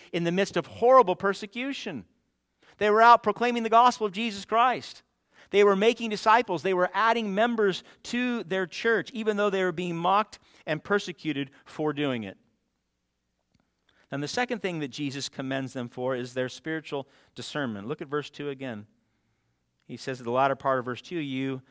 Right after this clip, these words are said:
have tested those who call themselves apostles and are not, and have found them to be false." So it was not uncommon for teachers, they were called circuit teachers, circuit preachers, to go around from place to place, and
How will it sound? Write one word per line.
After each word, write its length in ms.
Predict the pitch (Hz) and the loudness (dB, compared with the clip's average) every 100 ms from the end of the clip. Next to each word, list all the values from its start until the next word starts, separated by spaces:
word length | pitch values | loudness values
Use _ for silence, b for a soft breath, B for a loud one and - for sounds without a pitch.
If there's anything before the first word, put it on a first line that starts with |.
| b b | b b
have 180 | 135 127 | -2 -2
tested 440 | - 180 - 143 | -2 -4 -4 -10
those 460 | 120 127 123 123 - | -2 0 0 -4 -8
who 100 | 139 | -14
call 300 | - 160 165 | -4 0 0
themselves 480 | 143 127 127 123 117 | -2 -4 -2 -2 -6
apostles 560 | - 143 147 - 117 | -4 2 2 0 -6
and 100 | 120 | -6
are 80 | 113 | -6
not, 380 | 117 143 120 - b b | -2 -2 -2 -6 b b
and 140 | 113 117 | -10 -10
have 100 | 113 | -6
found 320 | 143 147 131 | -2 -2 -2
them 160 | 113 113 | -6 -8
to 220 | - 117 | -12 -12
be 320 | 110 107 101 107 | -10 -10 -12 -14
false." 720 | - 113 90 95 - - - _ _ _ _ _ _ | -8 -6 -8 -10 -16 -16 -20 _ _ _ _ _ _
So 220 | - 143 | -4 -2
it 20 | |
was 140 | 135 143 | -2 2
not 180 | 185 | 2
uncommon 480 | 170 - 165 175 139 | 0 0 2 2 -2
for 400 | - 135 131 127 b b b - | -4 0 0 0 b b b -10
teachers, 400 | 190 202 156 131 | -8 -6 -6 -4
they 80 | 139 | -4
were 100 | 135 | -2
called 240 | 139 127 | 0 -2
circuit 400 | - 185 170 143 | -2 -4 -4 -10
teachers, 340 | 139 127 139 - | -10 -8 -10 -8
circuit 360 | 185 170 135 | -8 -8 -12
preachers, 540 | - 135 - 143 147 - b b - | -8 -8 -6 -10 -10 -18 b b -14
to 120 | 123 | -2
go 200 | 147 151 | 2 2
around 420 | 139 147 165 170 | 4 4 4 0
from 280 | - 117 110 | -6 -8 -4
place 300 | 156 156 - | -2 -2 -4
to 100 | 127 | -6
place, 420 | 151 151 190 - | 0 2 0 -6
and 140 | 113 | -12